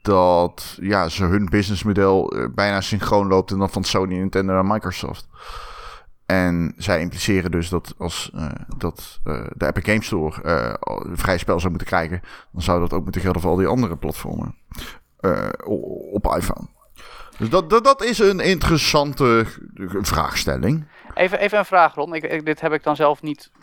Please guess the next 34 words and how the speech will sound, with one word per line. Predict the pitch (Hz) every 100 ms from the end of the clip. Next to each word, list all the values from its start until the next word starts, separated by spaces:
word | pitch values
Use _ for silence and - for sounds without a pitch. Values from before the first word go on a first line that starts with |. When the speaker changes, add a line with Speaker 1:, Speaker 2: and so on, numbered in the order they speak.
| _
Speaker 2:
kunnen | - 143 131
volgen, | 147 139
maar |
misschien | 131 - 135
dat | 131
jij | 135
dat | 131
hebt | 127 - -
kunnen | - -
afleiden. | - 110 131
Stel, | - 160 156 147 - _ _ _
Epic | 147 143 135
zou | - 135 123 113
een | 139 135
eigen, | 131 131 - 127 120 - _ _ _ _ _
eh, | 131 123 117 117 120 113
store | - - 151 131 123
voor | - 131
transacties | - 123 127 123 - 117
mogen | 123 120
draaien, | 117 113 101 104 135
hè? | - - _
Bijvoorbeeld, | 139 131 127 117 113 - -
eh, | 127 120 - -
op, | -
op | - -
I | 117 120
O | 117 131
S. | - - -
Zouden | - 156 156
ze | 170
dat | 156
dan | 156
ook | 147 147